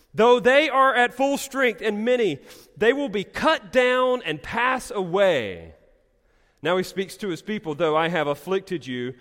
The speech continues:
I will afflict you no more. And now I will break his yoke from off you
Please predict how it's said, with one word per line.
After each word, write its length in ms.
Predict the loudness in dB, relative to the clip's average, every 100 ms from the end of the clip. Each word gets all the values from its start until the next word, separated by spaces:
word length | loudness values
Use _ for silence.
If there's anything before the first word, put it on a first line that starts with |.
| -20 _
I 140 | -2 0
will 220 | 0 -2
afflict 520 | -4 -6 -8 -8 -10
you 120 | -10
no 220 | -4 -4
more. 480 | -4 -4 -4 -4 -6 -10 _ _
And 160 | -10 -4
now 280 | 0 2 2
I 240 | 2 0
will 200 | -2 -6
break 460 | -6 -2 -2 -2 -2
his 340 | -2 -2 -4
yoke 360 | -2 0 0 -4
from 200 | -8 -6
off 400 | -4 -2 -2 -6
you 320 | -10 -8 -10